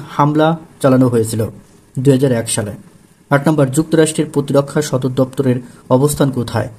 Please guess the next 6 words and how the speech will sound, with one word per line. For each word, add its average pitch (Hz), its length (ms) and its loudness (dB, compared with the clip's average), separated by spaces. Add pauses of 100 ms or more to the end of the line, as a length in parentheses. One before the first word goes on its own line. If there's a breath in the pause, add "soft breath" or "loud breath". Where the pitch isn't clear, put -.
(180)
পেন্টাগন। 107 460 0 (480)
নয় 156 140 6
নম্বর, 143 340 4 (140)
রাতারগুল 160 600 2
সোয়াম্প 131 420 2
ফরেস্ট - 560 -2